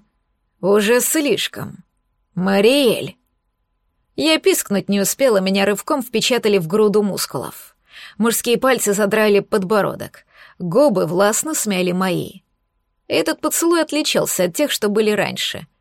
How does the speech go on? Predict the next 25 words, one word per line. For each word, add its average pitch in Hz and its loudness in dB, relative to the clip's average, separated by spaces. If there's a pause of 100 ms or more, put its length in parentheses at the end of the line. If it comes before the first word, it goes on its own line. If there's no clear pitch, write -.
(200)
как 196 0
день 202 -2
от - -6
ночи. - -6 (500)
Таким 262 0
он 247 2
был 240 2 (100)
разительным, 196 -2 (320)
жестким, 165 -4
почти - 0
жестоким. - -4 (560)
Дракон 233 0
целовал 220 2
как 208 -4
одержимый, 208 -4 (320)
сжимал 214 2
в 214 4
объятиях 202 2
так, 226 -2
что - 0
о 208 2
дыхании 208 0
можно 202 0
было 196 2
забыть. 190 -4